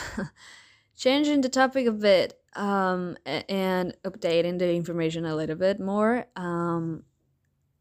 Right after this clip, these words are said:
I couldn't upload an episode last week, and here's why. Most of you already know or are already aware that I hate school, right?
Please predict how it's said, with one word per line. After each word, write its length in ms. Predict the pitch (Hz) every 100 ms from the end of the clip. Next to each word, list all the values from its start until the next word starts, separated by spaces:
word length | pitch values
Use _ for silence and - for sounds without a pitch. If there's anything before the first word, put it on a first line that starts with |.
| -
I 100 | 196
couldn't 280 | 226 220 214
upload 180 | 190
an 120 | 180 175
episode 480 | 180 - 196 185
last 280 | 185 175 170
week, 360 | 180 190 220 - _ _
and 300 | 196 180 175
here's 340 | 165 170 160 160
why. 560 | 156 170 143 143 202 - _ _ _ _ _ _ _ _ _ _ _ _ _ _ _ _ _ _ 233
Most 300 | 277 302 311
of 120 | 277 -
you 260 | 311 302 285
already 440 | 262 262 254 247
know 500 | 233 233 262 262 -
or 300 | 196 202 190
are 580 | - 196 202 202 202 - - _
already 540 | 202 196 190 190 190 185 -
aware 760 | 180 175 175 180 180 165 170 190 - _
that 460 | 175 160 156 147 - _ _ -
I 600 | 190 180 180 180 170 170
hate 580 | - 220 196 - -
school, 560 | - - - 160 151 - _ _
right? 240 | 156 170